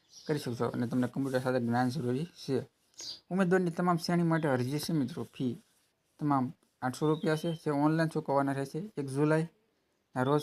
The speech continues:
વય મર્યાદા એકવીસ વર્ષ, અ, સોરી, એકવીસ થી અઠ્યાવીસ વર્ષ થવા જોઈએ. જેમાં સરકારના નિયમ અનુસાર અમુક શ્રેણીઓ માટે સંભવિત છૂટછાટ થોડી ઘણી છે કેટેગરી માટે તમને મળી શકે છે.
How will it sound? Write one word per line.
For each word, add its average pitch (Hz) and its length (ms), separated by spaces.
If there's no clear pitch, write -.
વય 135 120
મર્યાદા 143 420
એકવીસ 131 560
વર્ષ, 139 260
અ, 139 100
સોરી, 127 300
એકવીસ 151 240
થી - 120
અઠ્યાવીસ 139 420
વર્ષ 127 160
થવા 131 300
જોઈએ. 135 280
જેમાં 131 200
સરકારના 160 500
નિયમ 135 300
અનુસાર 143 400
અમુક 170 220
શ્રેણીઓ 131 400
માટે 139 280
સંભવિત 143 420
છૂટછાટ 151 340
થોડી 147 180
ઘણી 131 220
છે 143 200
કેટેગરી 123 460
માટે 117 200
તમને 123 280
મળી 165 220
શકે 117 300
છે. 151 220